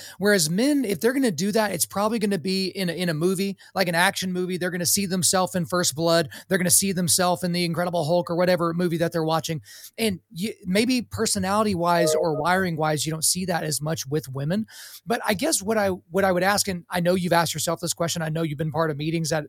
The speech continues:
this question has been asked, but how can we get more men into actually reading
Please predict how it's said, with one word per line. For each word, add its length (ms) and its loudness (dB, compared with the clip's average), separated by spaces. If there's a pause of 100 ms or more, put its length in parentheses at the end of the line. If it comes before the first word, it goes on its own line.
this 140 0
question 260 -2
has 100 -2
been 160 -6
asked, 300 -2 (400)
but 100 -2
how 220 2
can 220 0
we 120 0
get 260 -2
more 380 0
men 480 0 (380)
into 280 0
actually 320 2
reading 580 -2